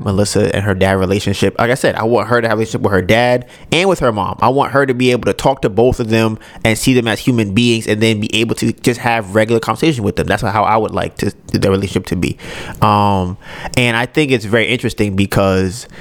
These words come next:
there were two times that Melissa used this distancing language talking about her dad. And I don't ever feel like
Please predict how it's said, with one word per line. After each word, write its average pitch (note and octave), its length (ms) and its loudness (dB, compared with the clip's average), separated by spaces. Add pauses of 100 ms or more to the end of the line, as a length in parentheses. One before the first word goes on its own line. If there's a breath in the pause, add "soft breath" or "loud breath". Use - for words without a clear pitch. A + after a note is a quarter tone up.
(140 loud breath)
there B2+ 140 4
were A#2+ 140 2
two F3 280 2
times C#3+ 460 0
that B2 160 2
Melissa G#2+ 400 0
used A2 480 2
this A2+ 120 0 (120)
distancing A#2+ 480 0
language G#2 260 0
talking G#2+ 200 0
about G#2+ 140 0
her F#2+ 120 2
dad. G2 420 2 (320 loud breath)
And A#2 240 2
I A2 140 -2
don't A#2+ 420 0
ever A#2+ 240 2
feel A2+ 340 2
like G2+ 460 0